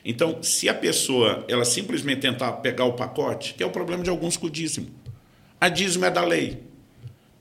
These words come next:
Mas espera aí, como o Novo Testamento interpreta isso? O livro de Hebreus diz lá, né, é, é, falando a respeito da distinção entre o sacerdote, o sacerdócio levítico e o sacerdócio de Cristo, da ordem de Melquisedeque.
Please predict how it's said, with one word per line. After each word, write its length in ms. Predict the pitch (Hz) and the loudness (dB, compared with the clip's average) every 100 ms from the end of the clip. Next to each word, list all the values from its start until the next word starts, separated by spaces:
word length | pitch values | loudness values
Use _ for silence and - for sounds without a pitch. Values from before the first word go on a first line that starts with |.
| - | -6
Mas 140 | 143 | -2
espera 180 | 185 175 | 2 2
aí, 220 | 117 - - - - | 2 -2 -8 -18 2
como 320 | 190 220 214 | 4 6 4
o 60 | 147 | 4
Novo 360 | 131 143 127 | 2 2 0
Testamento 600 | 123 127 123 110 104 104 | -2 -2 -2 -2 -2 -4
interpreta 540 | 101 104 92 92 87 - | -4 -2 -2 -4 -4 -6
isso? 300 | - - - - | -8 -14 -12 -4
O 60 | 135 | 0
livro 160 | 131 | 0
de 80 | 123 | 0
Hebreus 560 | 160 131 110 110 - - - - - - | 0 2 2 0 -6 -8 -14 -20 -20 0
diz 200 | 135 127 | 0 4
lá, 380 | 110 120 - - - - | 4 4 2 -8 -18 -8
né, 340 | - 107 123 120 | 0 2 2 0
é, 320 | 107 85 104 | -2 0 0
é, 60 | |
falando 420 | 95 127 117 127 120 | 2 2 4 6 6
a 40 | |
respeito 440 | 123 110 123 110 | 4 4 2 2
da 80 | 117 | 2
distinção 720 | 110 135 143 135 117 117 113 | 0 0 -2 0 0 0 0
entre 200 | 107 110 110 | 0 0 -2
o 40 | |
sacerdote, 1040 | - - 127 - 120 101 117 107 - - - - - | 0 2 2 2 2 4 2 2 0 -4 -8 -20 -8
o 60 | |
sacerdócio 720 | - 127 - 120 101 107 - 113 | -2 0 2 2 2 0 0 2
levítico 640 | 127 110 135 135 - 113 | 2 6 4 4 -2 -2
e 60 | 110 | 0
o 80 | 107 | 0
sacerdócio 840 | - - 131 - 104 104 110 - | 0 0 2 2 2 2 0 0
de 80 | 120 | -2
Cristo, 440 | 131 117 107 107 | 2 2 0 -2
da 120 | 104 | 2
ordem 300 | 107 131 127 110 | 4 4 4 0
de 100 | 98 | 2
Melquisedeque. 720 | 113 - 104 104 113 117 - | 0 2 0 2 2 0 -4